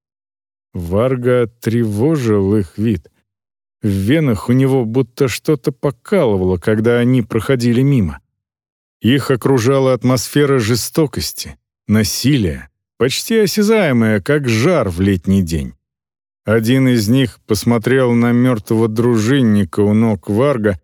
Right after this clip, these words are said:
затем поднял на него глаза, словно знал, что тот совершил убийство. Их взгляды встретились, и Варг непроизвольно сделал шаг назад.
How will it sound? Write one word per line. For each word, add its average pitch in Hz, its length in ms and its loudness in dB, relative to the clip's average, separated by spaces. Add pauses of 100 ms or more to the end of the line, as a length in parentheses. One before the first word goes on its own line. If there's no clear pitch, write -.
(260)
затем 107 580 0 (120)
поднял 131 360 2
на 117 220 2
него 131 300 2
глаза, 120 520 0
словно 117 500 0
знал, 123 440 0
что 107 360 -2
тот 139 340 -2
совершил 110 640 0
убийство. 95 600 -6 (720)
Их 131 240 0
взгляды 120 640 0
встретились, 120 800 -4 (320)
и 110 160 2
Варг 104 600 -2
непроизвольно 107 1080 0
сделал 104 760 -2
шаг - 460 -6
назад. 117 560 -2